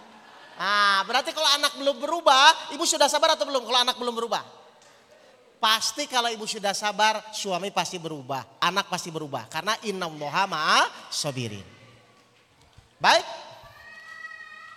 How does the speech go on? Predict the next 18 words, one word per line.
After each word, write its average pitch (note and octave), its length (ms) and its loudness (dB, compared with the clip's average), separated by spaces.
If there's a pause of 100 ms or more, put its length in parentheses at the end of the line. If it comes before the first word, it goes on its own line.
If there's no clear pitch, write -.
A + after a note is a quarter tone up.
(200)
Sudah F#3 160 0
cukup B3+ 240 4
ya, D4 80 10 (160)
karena A#3+ 320 2
ini B3 160 -2
maghribnya B3 400 -2
tujuh A3 160 -10
belas G#3 240 -2
empat G#3 160 -2
tiga, G3+ 240 0
saya G#3+ 240 -4
baru F3+ 160 -6
tahu, G3 320 -6
saya F3 80 -10
pikir D#3 240 -8
di F3 80 -16
Jakarta, C#3+ 400 -6
lupa. D3+ 320 -10